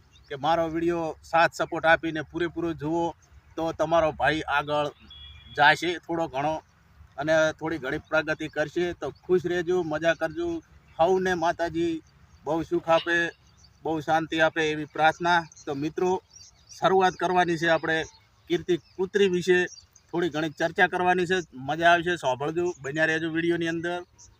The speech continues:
તો મિત્રો, અગાઉ મેં વીડિયો એક મોકલ્યો હતો બે દિવસ પહેલાં કે કૂતરી પહેલાં તો ત્રિવેણી સંગમમાં પાપ ધોવા ગયા, નદીની અંદર નાયા, ડૂબકીઓ લગાઈ, તોય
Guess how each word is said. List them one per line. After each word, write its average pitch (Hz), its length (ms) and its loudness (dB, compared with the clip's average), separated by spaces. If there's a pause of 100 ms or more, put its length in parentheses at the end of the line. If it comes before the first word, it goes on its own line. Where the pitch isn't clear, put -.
(200)
તો 175 80 -4
મિત્રો, 190 300 2 (260)
અગાઉ 185 340 4
મેં 185 200 2
વીડિયો 175 340 2
એક - 100 -8
મોકલ્યો 160 420 -2
હતો 160 160 -6
બે 156 180 -6
દિવસ 151 260 -6 (100)
પહેલાં 143 320 -2 (760)
કે 175 100 -2 (520)
કૂતરી 190 440 6
પહેલાં 170 300 2
તો 170 40 -2 (120)
ત્રિવેણી 180 360 2
સંગમમાં 170 560 -2
પાપ 165 180 6 (100)
ધોવા 165 280 0
ગયા, 180 240 0 (460)
નદીની 160 500 -2
અંદર 160 180 -4 (140)
નાયા, 180 400 8 (100)
ડૂબકીઓ 160 480 -4
લગાઈ, 175 480 2 (720)
તોય 202 220 6